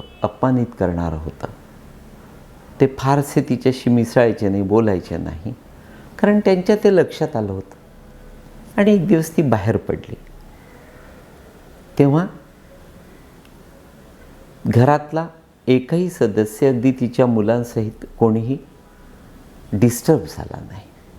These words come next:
जयंतरावांच्या बाबतीत नेमकं तेच आहे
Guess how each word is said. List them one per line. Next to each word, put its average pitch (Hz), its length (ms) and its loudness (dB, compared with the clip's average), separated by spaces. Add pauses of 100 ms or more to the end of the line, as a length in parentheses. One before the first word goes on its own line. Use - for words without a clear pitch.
(880)
जयंतरावांच्या 208 680 4
बाबतीत 143 380 2
नेमकं 131 340 0 (120)
तेच 87 240 -4
आहे - 200 -16